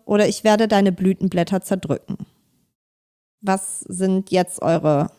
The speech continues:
abschließenden Gedanken erstmal nur zu dem Fall, bevor wir jetzt noch am Ende der Folge über Psychopathie reden und nochmal so einen kleinen Ausflug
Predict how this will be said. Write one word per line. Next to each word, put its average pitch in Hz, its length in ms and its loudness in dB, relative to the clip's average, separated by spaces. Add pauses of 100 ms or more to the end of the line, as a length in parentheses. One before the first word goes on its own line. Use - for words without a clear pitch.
(260)
abschließenden 170 800 -4
Gedanken 165 480 0
erstmal 165 360 0
nur 160 340 4
zu - 140 -14
dem 156 180 2
Fall, 165 400 2
bevor 160 340 -2
wir 156 80 2
jetzt 165 300 -4 (160)
noch 170 380 -2 (680)
am 196 200 2
Ende 208 400 4
der 185 140 2
Folge 190 360 2
über 170 540 2 (180)
Psychopathie 190 720 -4
reden 165 320 0
und 170 140 -2
nochmal 175 220 0
so 170 60 -2
einen 165 100 -2
kleinen 165 320 0
Ausflug 160 520 -2